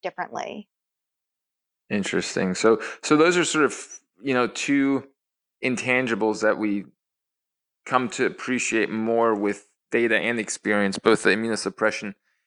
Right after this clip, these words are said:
Speaker 2: and the recurrence. Uh, I'm gonna backtrack here and go back to the eighth edition, uh, just because I think it, it fits in nicely here and it's relevant. When we're looking at T two and T three tumors, one of the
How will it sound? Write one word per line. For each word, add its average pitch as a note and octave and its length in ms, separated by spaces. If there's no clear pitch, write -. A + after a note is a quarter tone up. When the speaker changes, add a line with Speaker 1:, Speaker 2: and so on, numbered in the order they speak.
Speaker 2:
and A2+ 160
the G#2+ 40
recurrence. G#2+ 680
Uh, B2 180
I'm D3 140
gonna F#3 180
backtrack B2+ 840
here A#2 140
and G#2+ 300
go C3 140
back D3+ 320
to D3+ 140
the A#2+ 200
eighth A2+ 360
edition, G2+ 640
uh, G#2+ 160
just - 160
because A2 240
I G#2+ 80
think A2+ 180
it, G#2+ 140
it G2 140
fits A2 240
in G#2 80
nicely G#2 320
here A2 140
and G#2+ 100
it's - 180
relevant. G#2+ 380
When D3 160
we're D3+ 100
looking G3+ 320
at E3 220
T E3 240
two D3 400
and A2+ 320
T C#3 220
three B2 360
tumors, G#2+ 460
one C#3 160
of C#3+ 100
the A2+ 200